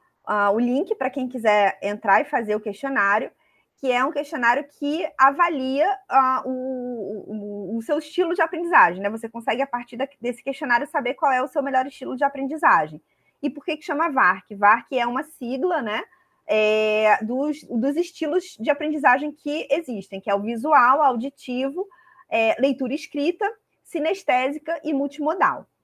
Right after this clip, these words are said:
Então, é, esse questionário é interessante porque ele mostra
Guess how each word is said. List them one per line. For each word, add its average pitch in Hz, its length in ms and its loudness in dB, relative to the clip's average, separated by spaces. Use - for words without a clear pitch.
Então, 311 600 0
é, 202 320 4
esse 370 160 0
questionário 277 500 2
é 269 40 2
interessante 269 520 -4
porque - 240 -12
ele 302 160 -4
mostra 294 640 -2